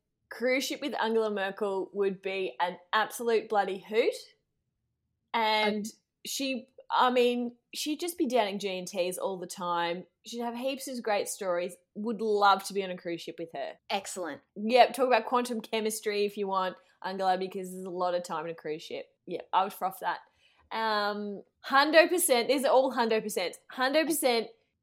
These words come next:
Speaker 1: marry Jacinda Ardern, because who doesn't wanna live in New Zealand? And that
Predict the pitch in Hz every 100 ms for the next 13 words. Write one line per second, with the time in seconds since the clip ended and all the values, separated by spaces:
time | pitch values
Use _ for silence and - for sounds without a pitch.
0 | - 208 208 196 190 190 185 180 185 175
1 | 165 143 143 156 165 165 175 165 175 -
2 | - _ _ _ 233 269 285 311 277 247
3 | 240 220 208 214 202 196 185 175 175 -
4 | 190 190 196 180 - _ - 214 269